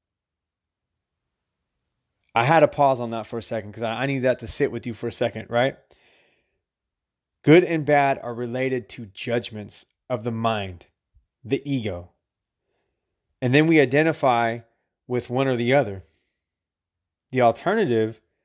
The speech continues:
is just accepting everything for what is and going through life accepting everything for what is, being fully present in the moment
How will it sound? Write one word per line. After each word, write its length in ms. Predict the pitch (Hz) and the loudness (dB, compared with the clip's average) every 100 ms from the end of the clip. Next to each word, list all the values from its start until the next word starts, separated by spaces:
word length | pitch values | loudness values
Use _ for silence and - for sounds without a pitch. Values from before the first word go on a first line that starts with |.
| _ _ | _ _
is 160 | 131 120 | -4 -2
just 220 | 143 - | -2 -2
accepting 680 | 117 - - 170 170 165 147 | -6 -4 4 4 4 -4 -4
everything 460 | 139 147 147 143 127 | -4 -4 -6 -8 -8
for 180 | 135 | -8
what 320 | 120 117 127 123 | -6 -2 -2 -2
is 460 | 143 95 92 - _ _ _ _ _ _ _ _ - | -4 -4 -12 -20 _ _ _ _ _ _ _ _ -4
and 140 | 123 | 0
going 280 | 131 147 170 | 4 4 4
through 140 | 170 | 2
life 340 | 131 120 120 131 | 2 2 0 -4
accepting 720 | - - 147 143 147 143 - - | -12 -2 2 2 0 -8 -10 -4
everything 680 | 151 139 120 - 107 104 107 _ _ _ _ _ _ | -2 -2 -4 -6 -8 -8 -14 _ _ _ _ _ _
for 220 | 131 120 | -2 2
what 260 | 120 120 | 2 2
is, 420 | 120 107 90 - - _ _ | 0 -2 -4 -12 -20 _ _
being 180 | 123 110 | -8 -8
fully 420 | - 165 160 160 | 0 4 6 4
present 440 | - 151 127 127 | 4 4 4 0
in 160 | - 147 | -8 -6
the 80 | 143 | -4
moment 480 | 127 120 110 110 | -2 -4 -4 -10